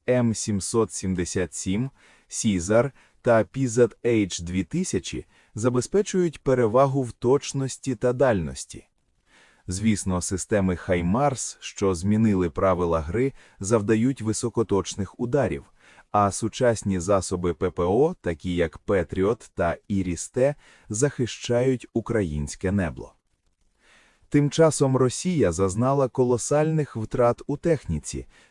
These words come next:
тисячі танків, бронемашин та артилерійських установок.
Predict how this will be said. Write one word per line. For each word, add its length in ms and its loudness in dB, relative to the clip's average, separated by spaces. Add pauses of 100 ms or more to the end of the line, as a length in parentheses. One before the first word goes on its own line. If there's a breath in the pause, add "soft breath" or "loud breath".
тисячі 540 0
танків, 760 -2
бронемашин 880 2
та 320 2
артилерійських 960 0
установок. 760 -2